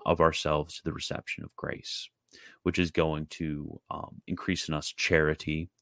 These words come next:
and also faith, which is our current iteration of the, um, of the knowledge of God. And then it's gonna find, find its, uh, telos supremely in the mystical life. So, um,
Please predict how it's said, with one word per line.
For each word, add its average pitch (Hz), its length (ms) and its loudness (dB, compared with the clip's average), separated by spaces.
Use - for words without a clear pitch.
and 78 420 2
also 73 520 2
faith, 73 420 2
which - 240 -2
is 80 300 -2
our - 240 2
current - 300 -2
iteration 76 720 0
of 76 360 2
the, 78 400 -2
um, 80 300 -14
of 82 160 0
the 78 100 0
knowledge 73 380 -2
of - 140 -10
God. - 400 -6
And 92 180 10
then 92 140 10
it's 87 120 2
gonna 95 160 8
find, 87 440 8
find 98 240 6
its, - 280 0
uh, 78 200 0
telos 78 420 6
supremely 92 540 6
in 76 80 -2
the 76 60 -4
mystical - 640 -6
life. - 320 -20
So, - 460 -6
um, - 300 -4